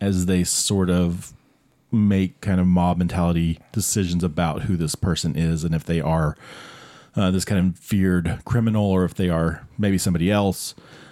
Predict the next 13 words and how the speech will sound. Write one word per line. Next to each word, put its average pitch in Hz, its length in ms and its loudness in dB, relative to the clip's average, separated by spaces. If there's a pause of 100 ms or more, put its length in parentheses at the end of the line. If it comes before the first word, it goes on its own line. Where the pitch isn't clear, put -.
(120)
Uh, 98 240 2
but 92 200 -2
Hitchcock's 101 360 -2
really 98 180 0
interested 90 500 -2
in 85 60 -4
the 90 60 2
kind 90 160 0
of 82 220 -4
motivation 87 520 0
and 82 60 2
moch-, 80 180 -2 (220)
motivations 85 560 -2